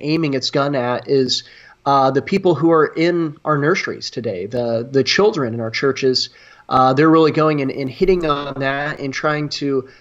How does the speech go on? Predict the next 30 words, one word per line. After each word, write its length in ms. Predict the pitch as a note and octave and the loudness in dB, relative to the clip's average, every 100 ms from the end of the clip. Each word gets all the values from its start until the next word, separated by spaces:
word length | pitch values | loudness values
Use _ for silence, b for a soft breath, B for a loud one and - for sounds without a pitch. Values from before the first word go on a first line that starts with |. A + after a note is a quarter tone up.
| B _ | B _
uh, 440 | C#3+ C#3 C3 B2+ G2 | 2 4 4 2 0
to 140 | - | -6
take 220 | D3 F3+ | -4 -2
their 140 | C3+ F#3 | 0 0
souls 400 | - E3+ D#3+ D#3 | 0 0 0 0
to 100 | C#3 | -4
hell. 340 | D#3 F#3+ G2+ | -2 -4 -4
I 60 | B2 | -6
know 100 | C3+ | -4
that 160 | C#3 - | -2 -4
sounds 300 | - C#3 C3 | -4 -4 -4
pretty 240 | - C3 | -4 -2
crazy 420 | D#3 D#3+ D#3+ B2+ | 2 2 2 0
'cause, 300 | C3+ B2+ A#2 | -2 -4 -4
uh, 180 | A2+ B2 | -4 -2
most 280 | B2 D3 - | 0 0 -2
of 60 | C3 | -2
the 60 | |
time 260 | C#3+ C3+ A#2+ B B B | 0 -2 -4 B B B
these 140 | - D#3 | 0 2
people 280 | F3+ - D3 | 2 0 2
probably 440 | D#3 D#3 C#3 C#3+ | 0 0 0 0
don't, 240 | C3+ C#3+ - _ _ | 2 -2 -4 _ _
uh, 220 | C#3 C3+ | 0 0
necessarily 680 | B2+ C#3+ D#3 - D3 C#3+ C3 | -2 -4 -6 -4 0 0 0
intend 640 | C#3+ C3+ A#2 - D#3 F#3 F#3+ | -4 -6 -8 -4 -4 -2 -4
that. 280 | E3+ D3+ E3 | -2 -2 0
That's 160 | F3+ - | -4 -4
not 140 | C#3+ | -4
their 180 | C#3+ C3 | -4 -6